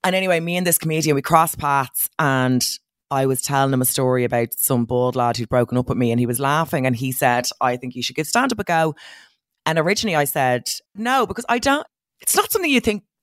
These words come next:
to do." I d-, I did think maybe I'd go into acting. I knew I wouldn't go back to P R. I thought maybe I'd try and write or act or theatre, stage, something like that, 'cause I really enjoyed it. Um, but then I went on tour with him, and I just kinda learnt the ropes, and then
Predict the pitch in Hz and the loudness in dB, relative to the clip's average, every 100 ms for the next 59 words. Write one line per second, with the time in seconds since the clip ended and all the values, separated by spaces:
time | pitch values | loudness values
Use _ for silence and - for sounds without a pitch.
0 | _ - 165 190 381 120 - - - - | _ -2 0 0 2 0 -4 -8 -2 2
1 | 240 - 262 254 339 392 330 285 262 233 | 2 4 2 2 -2 -2 -2 0 0 0
2 | 233 208 214 190 - - 151 156 196 247 | 0 0 2 0 0 -2 0 0 2 0
3 | 240 240 208 185 170 - - 160 143 143 | 0 -2 2 2 2 0 -2 0 2 2
4 | 123 127 190 180 190 175 160 - 165 147 | 0 0 -2 -2 -2 0 0 2 0 0
5 | 139 165 170 165 - - _ _ _ _ | 0 2 2 0 -4 -6 _ _ _ _
6 | _ - - 185 165 165 151 - 156 143 | _ -10 -6 0 2 2 0 -4 -4 -4
7 | - - _ 175 165 165 180 156 143 - | -10 -20 _ -4 0 2 0 -2 -2 0
8 | 160 151 151 131 - 170 175 151 160 160 | 2 2 0 -2 -4 -2 -2 0 0 0
9 | 151 147 156 160 151 143 139 127 - - | -2 0 0 0 0 0 2 2 -2 -6
10 | - - - - _ 160 143 139 131 - | -12 -12 -16 -20 _ -2 0 0 0 -2
11 | - 208 202 190 156 165 165 156 165 220 | 0 0 0 -2 -4 0 0 0 0 0
12 | 202 156 147 156 - - - _ _ _ | 0 0 0 0 0 -2 -6 _ _ _
13 | _ - 151 135 139 139 135 127 - - | _ -8 -2 0 0 2 2 2 0 -2
14 | 143 135 131 131 131 | 0 2 0 0 -6